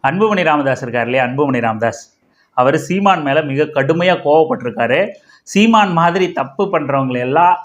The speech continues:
கூட்டு வச்சு, நான் ஆட்சியில இருந்தேன் அப்படின்னா கூட்டு வச்சு அறுக்க வேண்டியதை அறுத்துருவேன் அப்படின்னு சொல்லி காட்டமா பதில் சொல்லியிருக்காரு. ஆ, பதில் சொல்லியிருக்காரு, பதில் சொல்லியிருக்காரு. வீரப்பன் மகளுக்கு அடுத்து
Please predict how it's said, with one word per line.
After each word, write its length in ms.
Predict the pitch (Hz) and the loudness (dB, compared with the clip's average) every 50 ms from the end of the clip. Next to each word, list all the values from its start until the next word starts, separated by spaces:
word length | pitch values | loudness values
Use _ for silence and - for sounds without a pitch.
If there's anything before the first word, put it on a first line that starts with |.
| - _ _ _ | -12 _ _ _
கூட்டு 260 | - 202 208 208 208 156 | 0 0 2 4 4 2
வச்சு, 300 | 143 143 - 175 180 165 | 2 2 0 0 0 2
நான் 260 | 156 143 151 151 143 | 2 2 4 4 4
ஆட்சியில 360 | 156 180 185 - - 196 170 | 4 2 0 -2 -2 0 0
இருந்தேன் 340 | 160 147 160 165 165 170 160 | 0 -2 -2 0 2 2 2
அப்படின்னா 420 | 131 120 135 131 131 135 151 180 214 214 - - - - - _ _ _ _ - | 0 -2 -4 -4 0 0 2 0 0 -2 -6 -12 -20 -20 -20 _ _ _ _ 0
கூட்டு 260 | 208 226 208 208 190 | 0 0 2 4 4
வச்சு 540 | 170 160 165 - - 185 196 220 208 - - | 4 4 2 -2 -2 0 0 0 0 -2 0
அறுக்க 320 | - 160 165 - - - 196 | 2 2 2 2 -2 -2 -2
வேண்டியதை 320 | 185 165 160 160 156 156 | 0 0 0 0 2 2
அறுத்துருவேன் 580 | 143 147 156 - - 147 135 135 139 139 120 - - - - _ _ _ _ _ - | 0 0 -2 -6 -6 -2 -2 0 0 0 -2 -4 -8 -14 -20 _ _ _ _ _ 0
அப்படின்னு 340 | 139 139 139 - 175 196 185 | 0 0 0 -2 -2 -4 -2
சொல்லி 560 | - 160 147 151 170 180 175 147 120 - - - | -2 -2 -2 -2 -2 -2 -2 -4 -6 -8 -4 0
காட்டமா 560 | 135 147 180 196 190 - 208 190 190 185 175 | 2 2 4 2 2 -2 -2 0 0 0 0
பதில் 260 | 151 143 147 135 139 | 0 -2 -4 -4 -4
சொல்லியிருக்காரு. 640 | 135 120 120 110 104 - 120 113 113 135 160 196 208 - - - - - - - - - - _ _ _ | -4 -4 -4 -6 -6 -4 -4 -2 0 2 0 0 -2 -4 -10 -18 -20 -20 -20 -20 -20 -20 -20 _ _ _
ஆ, 140 | - - - - - - - - - 50 - - - 123 117 - - - _ - - - | -14 -10 -10 -8 -8 -8 -8 -10 -10 -12 -12 -12 -14 -14 -16 -18 -20 -20 _ -20 -8 0
பதில் 280 | 131 139 156 208 202 - | 0 2 2 2 2 2
சொல்லியிருக்காரு, 560 | 175 196 233 233 214 220 202 190 196 208 202 - - | 2 2 2 2 2 2 2 2 0 -2 -4 -6 -6
பதில் 260 | 165 156 170 180 - | -4 -2 -2 -2 -2
சொல்லியிருக்காரு. 520 | 165 160 175 175 160 151 151 151 151 185 220 214 - - - - - _ _ | 0 0 0 0 0 2 2 2 2 2 0 -2 -8 -14 -20 -20 -20 _ _
வீரப்பன் 520 | 135 180 233 240 233 240 - 220 202 190 180 | 0 2 4 4 2 2 0 -2 -2 -2 0
மகளுக்கு 460 | 165 156 160 185 190 185 - - 156 | 0 2 2 2 0 0 0 0 0
அடுத்து 360 | 147 160 160 - - 202 | 0 0 -4 -2 0 2